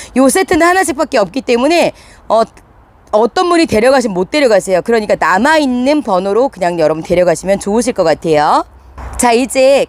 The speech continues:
가을을 넘어서 겨울이 되어지고 있습니다. 이 겨울이 되면은 또 꽃이 뭐냐면 이 두둘레요, 두둘레야.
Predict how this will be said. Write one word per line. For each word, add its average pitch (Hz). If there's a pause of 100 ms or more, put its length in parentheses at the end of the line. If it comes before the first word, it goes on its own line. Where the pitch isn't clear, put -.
가을을 269
넘어서 220
겨울이 277
되어지고 208
있습니다. 170 (240)
이 226
겨울이 285
되면은 254
또 202
꽃이 359
뭐냐면 180 (200)
이 190
두둘레요, 202
두둘레야. 160